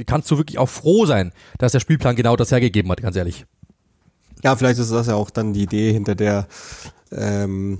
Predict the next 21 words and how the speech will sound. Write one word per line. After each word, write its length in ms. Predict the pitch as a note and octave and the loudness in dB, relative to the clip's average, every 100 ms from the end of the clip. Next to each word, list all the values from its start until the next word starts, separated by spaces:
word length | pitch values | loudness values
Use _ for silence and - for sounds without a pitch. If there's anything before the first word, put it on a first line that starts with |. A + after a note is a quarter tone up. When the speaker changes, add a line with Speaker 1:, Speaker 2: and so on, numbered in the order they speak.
| - | -2
Speaker 2:
hinter 180 | A#2 A2+ | 2 4
dem 140 | A2 | 4
Tausch 260 | G#2 G#2 A#2 | 2 2 0
einfach 200 | G#2+ G#2+ | 0 -2
gewesen, 280 | G2 G2 | -2 -2
dass 120 | G2+ F#2+ | -2 -2
man 80 | |
es 120 | G2+ - | -2 -2
zu 80 | |
diesem 260 | F#2+ G2 G2 | -4 -4 -4
Zeitpunkt 540 | - G2 F#2+ G#2 G2+ | 0 0 0 -4 -2
dann 100 | G2 | -4
auch 160 | F#2+ F2 | -6 -4
macht, 240 | F#2+ F#2 | -6 -4
den 100 | G#2+ | -2
Montag 340 | G2+ A2+ G#2+ G2+ | 2 2 2 0
noch 100 | F#2+ | -2
schön 140 | G#2+ | -2
abgewartet 640 | G#2+ A2+ A#2 G#2 G#2 G#2+ - | -2 -2 0 2 2 0 -4
und 220 | A#2+ G2 | -8 -6
dann 240 | G2 G2 | -6 -6